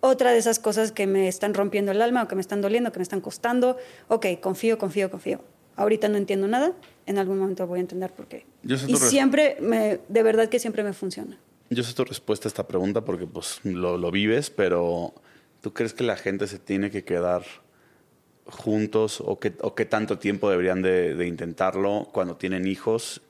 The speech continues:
Speaker 2: y ya la relación está de la tiznada?
Speaker 1: Uf, es que es exactamente lo mismo, porque un hijo lo que más quiere es que sus papás sean felices.
Speaker 2: Y yo.
Speaker 1: No le importa si están juntos o no.
Speaker 2: <laughs>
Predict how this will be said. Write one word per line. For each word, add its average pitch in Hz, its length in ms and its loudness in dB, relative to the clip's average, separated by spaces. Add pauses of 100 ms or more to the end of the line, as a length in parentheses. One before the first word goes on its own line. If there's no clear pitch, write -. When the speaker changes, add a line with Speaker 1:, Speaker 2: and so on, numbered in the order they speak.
Speaker 2:
y 90 500 -8
ya 92 240 0
la 92 100 2
relación 87 380 -4
está - 180 -6
de 87 60 0
la 85 140 -4
tiznada? 85 440 -12 (720)
Speaker 1:
Uf, 214 220 -4
es 196 120 -10
que - 120 -4
es 208 100 -4
exactamente 220 560 -4
lo 185 80 -2
mismo, 185 380 -6 (400)
porque 185 680 -4 (360)
un 294 180 6
hijo - 600 2
lo 214 160 0
que 220 80 2
más 220 320 2
quiere 226 400 4 (1600)
es 214 140 0
que 214 140 -4
sus 196 140 -4
papás 196 260 -2
sean 190 120 0
felices. - 600 -10 (100)
Speaker 2:
Y 151 160 4
yo. 262 60 8
Speaker 1:
No 285 100 6
le 311 100 6
importa 302 460 6
si 254 100 0
están 240 240 2
juntos 226 420 4
o 196 40 2
no. 202 340 2
Speaker 2:
<laughs> - 60 -20